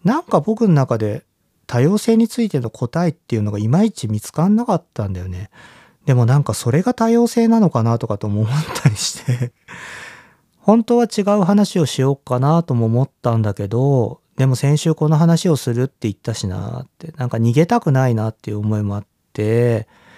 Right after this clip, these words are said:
でもまとまってないのに話すことがいいことなのかなっていう思いもあって。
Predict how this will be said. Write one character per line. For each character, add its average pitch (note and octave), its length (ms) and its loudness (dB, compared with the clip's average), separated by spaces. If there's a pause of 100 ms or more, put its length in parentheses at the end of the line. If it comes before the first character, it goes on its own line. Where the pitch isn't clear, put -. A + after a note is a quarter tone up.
(680)
で C#3 160 4
も A#2+ 240 4
ま G#2+ 160 0
と D3+ 100 0
ま F#3 140 4
っ G#3 100 -4
て G#3 120 0
な G#3+ 140 4
い F#3 40 4
の D3 80 4
に B2+ 80 2
話 B2+ 320 2
す - 80 -14
こ B2 100 -2
と A#2 140 -4
が A2 100 0
い C3 200 2
い B2 40 -2
こ G#2+ 160 -8
と D3 140 0
な E3 100 4
の B2 140 4
か A2+ 120 0
な D3+ 180 4
っ F3 60 -10
て - 160 -10
い G#2 100 -2
う G2 120 -4
思 A2 340 0
い G#2+ 60 2
も G#2 160 -2
あ A2 60 -2
っ A2 40 -8 (300)
て。 C3 480 2